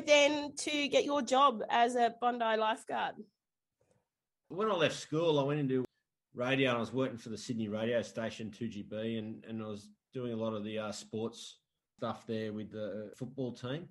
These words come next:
Speaker 2: the commentary that they had. And that was something that was, I, I wanted to do. And I've always sort of done a bit of radio here and there and throughout my career, but I was very competitive and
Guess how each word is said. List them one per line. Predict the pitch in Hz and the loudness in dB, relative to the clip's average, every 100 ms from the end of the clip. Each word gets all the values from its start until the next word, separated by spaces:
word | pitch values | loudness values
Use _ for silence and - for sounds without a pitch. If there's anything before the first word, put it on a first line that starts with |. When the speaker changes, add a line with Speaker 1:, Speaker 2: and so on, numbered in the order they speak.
| _ _ _ _ _ _ | _ _ _ _ _ _
Speaker 2:
the | 127 | -10
commentary | 117 127 131 135 135 | -6 0 0 0 0
that | 120 117 | -2 -4
they | 113 | -4
had. | 110 131 147 | -2 -2 0
And | 123 123 - _ _ _ _ | -2 -4 -8 _ _ _ _
that | - 160 | -4 -2
was | 139 | -2
something | - 156 139 | 4 4 4
that | 135 107 | -2 -2
was, | 127 - _ - - - | -6 -8 _ -20 -16 -12
I, | 131 | -8
I | 135 | -4
wanted | 127 127 123 | -2 0 -2
to | 113 117 | -4 2
do. | 143 | 4
And | 143 | 6
I've | 143 | 4
always | 165 151 | 4 2
sort | 151 127 | 2 -2
of | |
done | 104 120 | 0 0
a | 131 | 0
bit | 131 | 0
of | 117 107 - | 0 -4 -8
radio | 117 120 117 107 | -6 -4 -6 -6
here | 117 120 | -6 -8
and | 110 | -8
there | 107 117 123 | -6 -6 -4
and | 113 98 104 _ _ _ _ - | -6 -8 -16 _ _ _ _ -8
throughout | 127 131 127 | -2 0 -2
my | 131 117 | -6 -8
career, | 107 110 107 127 117 | -8 -8 -4 -2 -2
but | 104 110 - _ _ _ _ _ _ _ _ _ _ - 76 | -2 -6 -6 _ _ _ _ _ _ _ _ _ _ -20 -12
I | |
was | 123 | -12
very | 107 147 131 | -4 -2 -2
competitive | 110 101 120 131 143 120 | -4 -4 -4 -2 -2 -2
and | 120 | -4